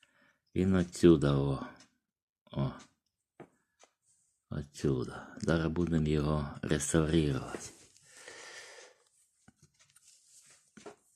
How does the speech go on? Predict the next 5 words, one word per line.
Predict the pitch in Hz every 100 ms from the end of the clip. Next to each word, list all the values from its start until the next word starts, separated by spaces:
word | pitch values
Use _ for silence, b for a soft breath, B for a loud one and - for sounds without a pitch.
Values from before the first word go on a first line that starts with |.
| _ _ _ _ _ _ _ _ - -
Оце | - - 113
кришка. | 113 - 104 92 82 - - - B B B B
Сюди | - 71 82
ставиться | 78 - 85 76 71 - 65
мембрана. | 73 69 - 98 123 117 78 -